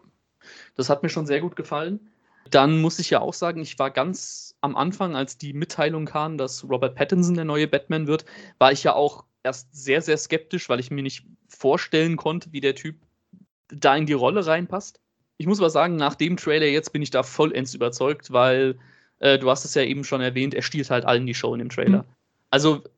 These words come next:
Speaker 1: ich mein, da muss man sowieso dazu sagen, Robert Pattinson ist ein großartiger Schauspieler. Also, wie der sich von seinem Teenie-Boy-Image da losgelöst hat, das ist der Wahnsinn. Ja, also da muss man sich nur der Leuchtturm angucken, wie der da spielt. Das ist ja völlig übertrieben.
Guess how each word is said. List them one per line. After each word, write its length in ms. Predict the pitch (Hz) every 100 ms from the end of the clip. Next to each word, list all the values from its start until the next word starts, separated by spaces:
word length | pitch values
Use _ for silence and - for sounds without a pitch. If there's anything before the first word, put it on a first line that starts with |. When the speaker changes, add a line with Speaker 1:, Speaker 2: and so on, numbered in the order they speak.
| _ _ -
Speaker 1:
ich 140 | 165
mein, 240 | 156 160 - _ - -
da 180 | 101 151
muss 140 | 175
man 100 | 175
sowieso 280 | 151 147 143
dazu 220 | 160 156
sagen, 260 | 139 123 120
Robert 260 | 123 143 139
Pattinson 420 | 147 151 - 151
ist 300 | 143 - - - _ _ _ _ _
ein 120 | 165
großartiger 640 | - - 156 175 127 127 131
Schauspieler. 440 | 131 135 - 120
Also, 140 | 123 123
wie 80 |
der 180 | 127 139
sich 180 | 170 175
von 160 | 160 151
seinem 360 | 139 135 139 127 - _
Teenie-Boy-Image 1300 | - 175 190 190 180 165 156 143 147 165 - 175 165 -
da 80 |
losgelöst 600 | 139 143 185 147 147 147 -
hat, 140 | 143
das 100 | 123
ist 160 | - -
der 120 | 120
Wahnsinn. 480 | 131 156 127 151 - _ _ _ _ _ _ -
Ja, 160 | 117
also 160 | 127 135
da 80 | 127
muss 160 | 131
man 80 | 139
sich 120 | 131
nur 120 | 123 135
der 80 |
Leuchtturm 380 | 117 135 - 117
angucken, 400 | 117 123 135 135
wie 80 | 123
der 120 | 117
da 120 | 123
spielt. 360 | 120 - 139 147
Das 100 | -
ist 120 | -
ja 140 | 117 127
völlig 360 | - - 165
übertrieben. 460 | 131 110 - 120 151